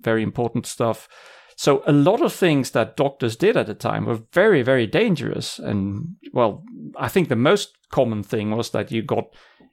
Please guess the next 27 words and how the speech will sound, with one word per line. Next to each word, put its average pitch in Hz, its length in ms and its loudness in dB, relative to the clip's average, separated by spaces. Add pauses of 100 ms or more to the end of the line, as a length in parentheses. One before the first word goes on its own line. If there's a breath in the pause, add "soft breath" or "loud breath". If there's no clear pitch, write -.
(140)
infected - 680 -2
because - 300 -16
they 110 100 -10
didn't 113 260 -2
know 113 200 0
how 110 160 -2
to 113 360 -4 (180)
wash 131 240 -2
their 170 160 4
hands, 202 500 0
or 120 320 -2 (300)
they 113 120 0
didn't, 151 340 -2 (240 soft breath)
they 165 100 6
knew 220 200 8
how 202 220 6
to 135 180 2
wash 117 160 2
their 113 140 -6
hands. 117 280 -2
They 131 80 0
didn't 143 220 2
know 135 160 4
how 123 140 4
important 113 400 -2
it 98 40 -8
was. 107 260 -6